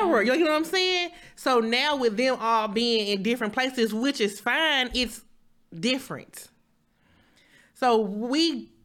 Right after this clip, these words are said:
we were around for a different era of play, a different vibe, and it's just not the same.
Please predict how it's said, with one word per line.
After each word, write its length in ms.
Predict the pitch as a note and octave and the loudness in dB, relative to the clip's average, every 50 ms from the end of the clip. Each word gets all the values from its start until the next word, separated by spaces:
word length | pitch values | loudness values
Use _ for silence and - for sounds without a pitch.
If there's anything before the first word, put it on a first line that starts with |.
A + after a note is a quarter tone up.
| _ _ _ _ _ _ | _ _ _ _ _ _
we 260 | D#3+ E3+ A#3 C4+ D4 | -10 -6 -2 -2 0
were 320 | D4+ C4+ B3+ A#3 A3+ G#3+ G3 | 0 0 2 2 2 2 2
around 400 | F#3 G3 G3 F#3+ F#3+ F#3 F#3 G3 | 2 0 0 0 0 0 -2 -4
for 260 | F#3+ - F#3+ F3 E3 | -4 -4 -4 -2 -2
a 40 | D#3+ | -4
different 440 | D3+ D3+ F#3 G3 G#3+ G#3 G#3+ G3 - - | -4 -4 -4 -4 -2 -2 -4 -6 -6 -4
era 380 | F3+ F3+ F3+ E3+ E3 D#3+ D#3 | -4 -2 -2 -2 -4 -6 -6
of 260 | - D3 E3 E3+ E3+ - | -6 -8 -8 -10 -10 -12
play, 500 | - - E3 D3+ C#3+ C#3 D3 E3+ F3+ F#3 - - - - _ _ _ _ _ _ _ _ _ _ _ _ _ _ _ _ _ _ _ _ _ _ _ _ | -8 -6 -6 -4 -6 -6 -10 -12 -14 -14 -16 -20 -20 -20 _ _ _ _ _ _ _ _ _ _ _ _ _ _ _ _ _ _ _ _ _ _ _ _
a 100 | - E3 | -12 -12
different 440 | D#3+ D#3 F3+ F#3+ F#3+ A3 G#3+ G#3+ G3+ | -6 -4 -4 -4 -2 -2 -4 -4 -2
vibe, 520 | F#3+ F3 D#3 D3 C#3 C3+ C3 C3 - G2+ - - _ - | -2 -2 -2 0 -2 -2 -2 -4 -6 -10 -14 -18 _ -14
and 120 | F3 F3 | -10 -8
it's 180 | F#3 G3 F#3+ F#3 | -8 -8 -8 -8
just 180 | F#3+ G3 F#3+ F#3 | -8 -10 -8 -6
not 260 | F3 E3+ E3 E3 - | -8 -8 -8 -10 -16
the 100 | - D3+ | -20 -20
same. 420 | - - F3 E3+ D3+ B2+ G2+ E2+ | -14 -12 -10 -10 -10 -10 -12 -14